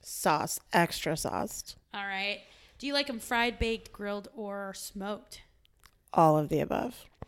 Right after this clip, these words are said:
Speaker 2: If you had to pick one? Probably
Speaker 1: Oh,
Speaker 2: fried?
Speaker 1: fry, fried.
Speaker 2: Yeah. How
Speaker 1: I
Speaker 2: many
Speaker 1: really like, um, fried, then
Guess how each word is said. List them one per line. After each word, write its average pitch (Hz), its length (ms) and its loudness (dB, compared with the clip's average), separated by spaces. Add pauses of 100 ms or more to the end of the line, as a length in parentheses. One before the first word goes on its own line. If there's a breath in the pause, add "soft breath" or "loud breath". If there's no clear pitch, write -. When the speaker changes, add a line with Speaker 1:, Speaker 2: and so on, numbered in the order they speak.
Speaker 2:
If 226 160 -10
you 233 40 -4
had 226 100 -6
to - 60 -12
pick 220 120 -8
one? 220 300 -8 (640)
Probably - 200 2
Speaker 1:
Oh, 254 220 8
Speaker 2:
fried? - 120 -6
Speaker 1:
fry, 208 240 10
fried. 180 400 -2 (180)
Speaker 2:
Yeah. 214 240 -6
How 220 140 6
Speaker 1:
I 226 40 12
Speaker 2:
many - 140 4
Speaker 1:
really 247 280 8
like, 240 320 8
um, 190 280 6
fried, 190 720 4
then 180 220 4